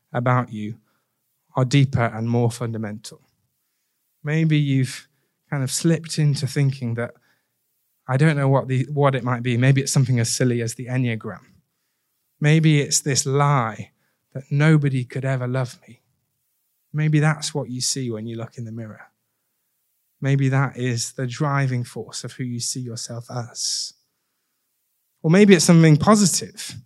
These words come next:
Maybe it's being the best father you can be. Maybe that's what you see as fundamental to your identity.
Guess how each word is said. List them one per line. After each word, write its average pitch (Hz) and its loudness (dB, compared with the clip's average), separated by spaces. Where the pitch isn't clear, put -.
Maybe 175 6
it's - 0
being 180 6
the 147 2
best - 2
father 156 6
you 127 0
can 127 -2
be. 120 0
Maybe 170 4
that's 160 2
what 135 0
you 127 -4
see 139 -2
as 120 0
fundamental 135 4
to - -10
your 120 -6
identity. 120 -6